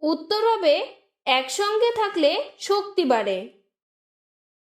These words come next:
এগারো নম্বর, গল্পের ঘটনাগুলি সাজিয়ে লেখো। এখানে দেখো আমি পাশে নাম্বারিং করে দিয়েছি। এক নম্বর হবে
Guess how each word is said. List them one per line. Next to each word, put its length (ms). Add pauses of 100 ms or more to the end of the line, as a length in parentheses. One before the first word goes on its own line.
(140)
এগারো 460
নম্বর, 680 (460)
গল্পের 680
ঘটনাগুলি 1040
সাজিয়ে 580
লেখো। 560 (840)
এখানে 420
দেখো 340
আমি 320
পাশে 380
নাম্বারিং 580
করে 280
দিয়েছি। 640 (760)
এক 280
নম্বর 480
হবে 500